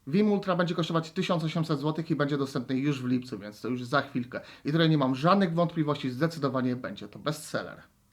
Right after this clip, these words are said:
Teraz przechodzimy do kolejnej nowości. Klipsch pokazał nową serię produktów o oznaczeniu Flexus.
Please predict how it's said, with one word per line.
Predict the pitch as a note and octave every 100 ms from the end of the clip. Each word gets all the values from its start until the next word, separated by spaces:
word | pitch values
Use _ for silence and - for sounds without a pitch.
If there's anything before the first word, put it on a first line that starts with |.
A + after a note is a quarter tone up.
| _ _ _ -
Teraz | G3 G3+
przechodzimy | G3+ F#3+ F#3 E3+
do |
kolejnej | E3 F3 G3+ G3
nowości. | F#3+ F3+ E3 D#3+
Klipsch | E3 F#3 -
pokazał | F#3 D#3+ D3 C#3
nową | E3+ F3
serię | D#3+ D#3 D3+
produktów | D3+ C3+ C#3 C#3 -
o | A3+
oznaczeniu | F#3+ C#3+ A#2+ A#2+
Flexus. | D3+ F3+ - - - -